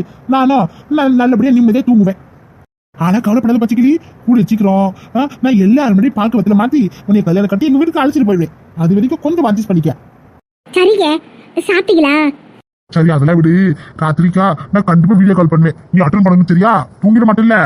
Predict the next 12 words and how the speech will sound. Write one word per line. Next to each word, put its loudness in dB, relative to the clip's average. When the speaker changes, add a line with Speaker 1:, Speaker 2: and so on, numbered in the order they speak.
Speaker 2:
இல்ல, 2
இல்ல, 0
தூங்க 2
மாட்டேன். -2
உங்க 2
வீடியோக்காக 0
நான் 2
விழி 4
முடிச்சுக்கிட்டு 0
இருப்பேன். -4
ம், 2
அப்புறம் -2